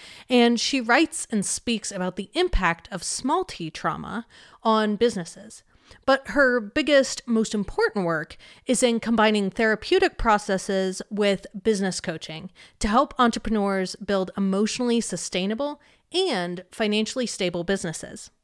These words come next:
Now, Nicole is the one who first introduced me to the idea that you're in a relationship with your business, one that you've created. So today we're gonna talk about how your past experiences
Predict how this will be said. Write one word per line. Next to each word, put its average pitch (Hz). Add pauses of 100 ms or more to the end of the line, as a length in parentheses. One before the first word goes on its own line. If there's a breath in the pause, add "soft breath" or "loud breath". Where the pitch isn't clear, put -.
(380 soft breath)
Now, 226
Nicole 330
is 254
the 233
one 208
who 202
first 311
introduced 220
me 294
to -
the 202
idea 196
that 185
you're 190 (280 loud breath)
in 294
a 294
relationship 208
with 175
your 170
business, - (340 soft breath)
one 240
that 214
you've 214
created. 214 (340 soft breath)
So 254
today 269
we're 311
gonna 247
talk 208
about 185
how 214
your 185
past -
experiences 170